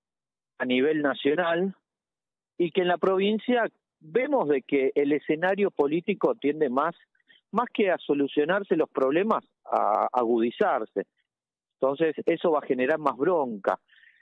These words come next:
y va a generar más ganas de la gente de poder optar por otra cosa distinta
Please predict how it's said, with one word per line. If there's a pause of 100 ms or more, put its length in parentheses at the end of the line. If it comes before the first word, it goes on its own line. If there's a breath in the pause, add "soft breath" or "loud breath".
(140 soft breath)
y
va
a
generar
más
ganas
de
la
gente (500 soft breath)
de
poder (220)
optar
por
otra
cosa
distinta